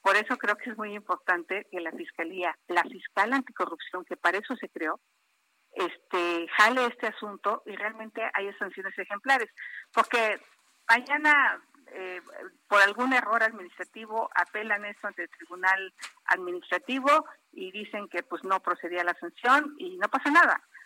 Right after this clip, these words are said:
O sea, esto está lleno el país de sanciones que nunca se sancionan.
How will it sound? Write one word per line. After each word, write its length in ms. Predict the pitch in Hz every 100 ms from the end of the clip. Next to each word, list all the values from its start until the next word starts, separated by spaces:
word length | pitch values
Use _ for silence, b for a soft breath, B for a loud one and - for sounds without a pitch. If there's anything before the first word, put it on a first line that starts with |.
| _
O 100 | -
sea, 100 | 202 -
esto 260 | 294 - 302
está 200 | 294 262
lleno 480 | 233 247 247 247 233
el 100 | 220
país 360 | 180 175 196 -
de 160 | - 185
sanciones 600 | 185 185 - 240 247 247
que 140 | - 196
nunca 340 | 208 214 208 -
se 80 | -
sancionan. 720 | 170 170 214 214 226 277